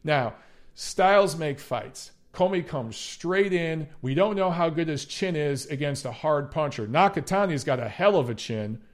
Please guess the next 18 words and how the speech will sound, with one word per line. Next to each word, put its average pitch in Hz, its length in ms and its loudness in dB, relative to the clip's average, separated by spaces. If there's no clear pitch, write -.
He 185 120 0
took 180 220 0
some 123 240 -4
big 220 240 2
shots 131 360 0
from 131 180 -8
Lopez 123 440 0
and 110 140 -6
ate 151 220 0
him 117 140 -4
well. 123 280 0
He 190 160 0
rolled 185 520 6
with 147 140 -2
the - 80 -4
punches 135 400 -4
very 131 340 -2
well. 127 380 0